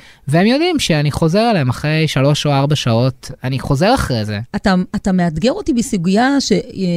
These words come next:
Speaker 2: אני תמיד מספרת לעצמי על עצמי, שעד שהיו לי את הילדים, יכולתי תמיד לסגור את הטלפון, ומאותו רגע שפתאום הייתה את האופציה שתתקשר המטפלת, או יהיה את הטלפון מהגן, או מהמזכירות של בית ספר,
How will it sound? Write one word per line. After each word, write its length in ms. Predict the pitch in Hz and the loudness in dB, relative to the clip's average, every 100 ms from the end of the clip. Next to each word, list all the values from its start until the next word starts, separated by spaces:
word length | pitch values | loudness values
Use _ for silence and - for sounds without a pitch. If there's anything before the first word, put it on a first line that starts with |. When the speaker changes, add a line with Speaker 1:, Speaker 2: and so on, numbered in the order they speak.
| 165 165 170 165 165 - | 0 -2 -2 -2 -4 -4
Speaker 2:
אני 340 | 202 165 233 302 | 0 4 6 4
תמיד 300 | 294 262 269 - _ - | 4 2 2 -2 _ 0
מספרת 640 | 196 - - 233 302 - | 0 0 0 0 0 0
לעצמי 480 | 165 - - 226 254 | -2 -2 -2 0 2
על 80 | 170 | 0
עצמי, 440 | - - 233 311 - - _ - | -2 0 2 2 -2 -20 _ -12
שעד 320 | - - 247 | -6 -2 0
שהיו 500 | 254 226 - 175 208 | 0 0 0 0 0
לי 80 | 233 | 0
את 100 | 202 | 0
הילדים, 600 | 165 160 233 294 285 277 - | 0 2 4 6 4 0 -2
יכולתי 360 | 170 240 240 - | 0 0 0 0
תמיד 300 | 202 294 302 | 2 2 2
לסגור 300 | 208 - 220 | -4 -2 -2
את 80 | 107 | 0
הטלפון, 480 | - 277 - 370 349 - | 0 0 0 -4 -8 -2
ומאותו 500 | 180 196 294 370 330 | 2 4 4 2 0
רגע 180 | 285 277 | 2 2
שפתאום 400 | - 208 - 262 | 0 -2 2 2
הייתה 200 | 269 247 | 4 2
את 100 | 247 | 2
האופציה 260 | 196 - 240 | 0 0 0
שתתקשר 600 | 202 - - 185 220 220 | -2 -4 -4 -2 0 2
המטפלת, 540 | 202 190 - 214 185 | 0 0 2 2 2
או 60 | 165 | 0
יהיה 160 | 170 | 0
את 120 | 202 202 | 0 -2
הטלפון 400 | 214 202 208 185 | -2 0 0 2
מהגן, 400 | 165 165 208 180 | 2 4 2 4
או 60 | |
מהמזכירות 600 | 170 160 165 - 196 240 | 4 4 2 -2 -2 0
של 80 | 247 | 0
בית 160 | 185 180 | -2 0
ספר, 240 | 311 359 | -2 -2